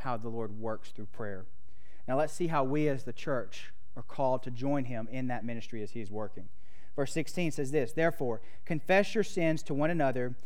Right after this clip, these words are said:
and pray for one another that you may be healed," or restored. So what we see here is, is not just a simple command, but we see the Lord inviting the church into his ministry. So the Lord gives the church the privilege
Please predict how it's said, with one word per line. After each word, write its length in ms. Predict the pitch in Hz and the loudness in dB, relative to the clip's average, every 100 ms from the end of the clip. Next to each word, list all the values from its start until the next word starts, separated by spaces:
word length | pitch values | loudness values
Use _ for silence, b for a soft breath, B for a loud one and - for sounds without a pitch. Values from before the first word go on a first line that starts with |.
| b b | b b
and 100 | 143 | -2
pray 220 | - 185 | 4 4
for 140 | 185 151 | 4 2
one 200 | 139 131 | 2 2
another 260 | 123 123 | 0 0
that 140 | 127 127 | 0 0
you 200 | 160 175 | 0 2
may 160 | 156 | 4
be 180 | 139 139 | 2 0
healed," 420 | 127 160 127 110 | 2 2 2 2
or 100 | 113 | 0
restored. 560 | 117 123 - 147 110 104 - b b b b | -2 -2 0 0 0 -2 -2 b b b b
So 200 | - 175 | 2 4
what 180 | 160 190 | 6 4
we 80 | 175 | 4
see 220 | - 214 | 4 4
here 220 | 208 190 | 6 6
is, 160 | 165 147 | 4 0
is 180 | 190 156 | 0 4
not 200 | 208 190 | 4 4
just 220 | 202 - | 2 2
a 60 | |
simple 300 | 165 190 - | 0 0 0
command, 480 | - 143 160 139 123 - b b | 0 0 2 2 0 -2 b b
but 100 | 175 | 2
we 160 | 170 160 | 2 2
see 340 | - 226 226 | 2 2 4
the 120 | 185 | 4
Lord 640 | 165 156 185 226 214 165 170 | 2 2 6 8 10 8 4
inviting 880 | 175 156 135 135 170 196 240 240 226 | 0 0 0 4 8 8 8 6 4
the 80 | 208 | 2
church 580 | - 226 208 139 - - b | 2 6 6 6 0 -2 b
into 300 | 190 180 147 | 2 4 2
his 320 | 131 190 196 | 4 6 6
ministry. 580 | 156 170 156 - 101 90 - b b | 4 2 2 0 -2 -2 -2 b b
So 140 | b 180 | b 4
the 120 | 180 | 4
Lord 420 | 180 208 254 240 | 8 10 10 10
gives 240 | 190 196 156 | 6 4 4
the 100 | 165 | 0
church 560 | - - 233 190 - | 0 4 4 4 2
the 100 | - | 0
privilege 840 | - - 247 262 156 120 131 - | 0 4 8 8 8 0 -2 -2